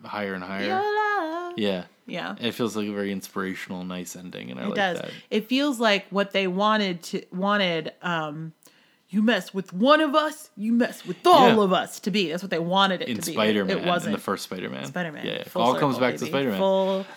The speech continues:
Speaker 1: Um,
Speaker 2: circle.
Speaker 1: no, that's totally true. Uh, yeah, that doesn't work in that Spider-Man movie for
Speaker 2: No,
Speaker 1: me.
Speaker 2: it doesn't.
Speaker 1: For me.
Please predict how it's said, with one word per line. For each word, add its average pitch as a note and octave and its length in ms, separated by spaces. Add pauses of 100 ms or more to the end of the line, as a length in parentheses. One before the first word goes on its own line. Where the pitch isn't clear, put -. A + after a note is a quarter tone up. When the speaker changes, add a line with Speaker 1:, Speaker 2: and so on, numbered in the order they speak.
Speaker 1:
Um, A2 360
Speaker 2:
circle. A#2+ 720
Speaker 1:
no, B2 140
that's B2 260
totally A2+ 380
true. - 320 (1120)
Uh, - 540 (640)
yeah, A2 200
that G#2+ 260
doesn't F#2 360
work - 240
in A1+ 120
that - 160
Spider-Man - 320 (100)
movie - 200
for G3 100
Speaker 2:
No, E3+ 160
Speaker 1:
me. E3+ 60
Speaker 2:
it D#3+ 40
doesn't. D#3+ 360 (280)
Speaker 1:
For - 180
me. - 140